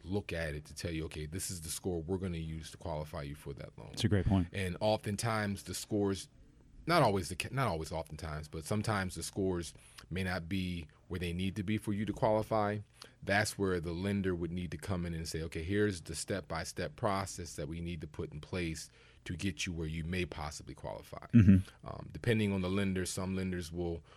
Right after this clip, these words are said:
Speaker 1: will qualify a borrower based on a five eighty credit score.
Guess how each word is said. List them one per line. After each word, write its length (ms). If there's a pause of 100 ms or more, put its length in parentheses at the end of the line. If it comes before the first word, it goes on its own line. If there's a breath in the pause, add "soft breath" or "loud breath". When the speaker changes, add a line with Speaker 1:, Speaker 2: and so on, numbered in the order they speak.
(120)
Speaker 1:
will 120
qualify 500
a 80
borrower 320
based 260
on 100
a 40
five 300
eighty 180
credit 320
score. 400